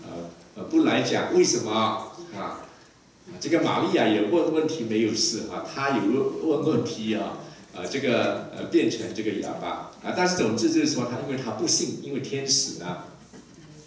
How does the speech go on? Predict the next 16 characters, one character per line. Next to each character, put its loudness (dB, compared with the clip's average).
告 0
诉 -4
他， -4
因 -6
为 0
你 -10
不 -10
信， -6
所 -8
以 -2
他 -10
变， 2
啊， -10
就 -2
变 -4
成 -6